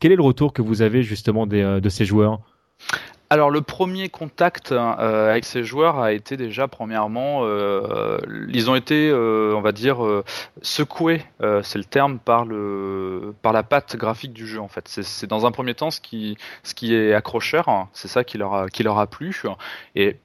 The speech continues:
Speaker 2: après, avoir posé les mains sur la manette et avoir un petit pitch, forcément, euh, on a eu des retours ultra positifs sur, euh, sur la maniabilité,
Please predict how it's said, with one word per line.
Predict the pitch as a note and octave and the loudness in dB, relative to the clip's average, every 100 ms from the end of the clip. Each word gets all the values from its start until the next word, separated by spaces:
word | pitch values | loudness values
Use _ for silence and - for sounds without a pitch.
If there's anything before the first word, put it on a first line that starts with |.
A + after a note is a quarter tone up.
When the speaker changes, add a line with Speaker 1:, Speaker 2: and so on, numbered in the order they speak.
| - | -4
Speaker 2:
après, | G2+ - C3+ | -2 2 4
avoir | D3 - G#2+ G#2 G2+ | 6 4 0 -2 -4
posé | - A#2+ A#2+ | -4 -6 -4
les | A#2 | -4
mains | A#2 B2 | -4 -6
sur | - | -4
la | G#2+ | -4
manette | G2+ G#2 A#2+ B2 | -2 0 0 0
et | G2+ | -2
avoir | G2 G#2+ | 0 2
un | G#2 G2 | 0 -2
petit | G#2 | -12
pitch, | - D#3+ - G#2+ | -8 -8 -6 -8
forcément, | - G#2 - G#2 C3 D#3+ - - - | -6 -6 -4 2 2 2 -6 -16 -2
euh, | G2+ G2+ G2 F#2+ F#2 F#2+ F2+ - | 4 4 4 2 0 -2 -4 -4
on | G#2+ | -2
a | |
eu | B2 | 0
des | B2+ | 2
retours | A#2 A#2+ D3+ D3 | 2 2 0 0
ultra | A#2 - B2+ | -2 0 -2
positifs | B2 A2+ A2 D3 D3+ | -2 -12 -10 -8 -8
sur, | - G#2+ G#2 G2+ | -10 -8 -6 -4
euh, | F#2+ F#2+ G2 | -2 -4 -6
sur | - G#2 | -4 0
la | G2+ | 0
maniabilité, | G#2+ G#2+ G#2 G#2+ - B2+ C3 C3+ | 0 -4 -6 -6 2 4 6 4